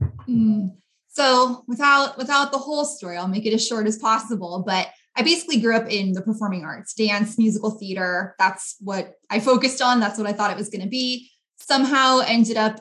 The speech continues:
in Las Vegas at twenty-four years old to audition for shows and decided I needed a real job, which somehow getting my real estate license seemed like the,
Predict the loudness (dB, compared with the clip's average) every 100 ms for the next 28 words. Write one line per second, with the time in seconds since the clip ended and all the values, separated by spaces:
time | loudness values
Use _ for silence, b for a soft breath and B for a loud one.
0 | -10 -8 -8 -6 -6 -6 -6 -4 -6 -6
1 | -8 -6 -6 -6 -4 -2 2 2 2 0
2 | 0 -4 -4 -4 -4 -6 -4 0 2 4
3 | 4 4 2 -4 -6 -6 -4 -4 -2 -4
4 | -4 -6 -6 -10 -12 -10 -8 -2 2 6
5 | 6 4 2 0 0 -2 -4 -6 -4 -4
6 | -2 -2 -2 -2 -6 _ _ _ -10 -4
7 | -2 -4 -6 -6 -4 -2 0 0 2 0
8 | 0 -4 -6 -6 -6 -8 -10 -8 -6 -6
9 | -8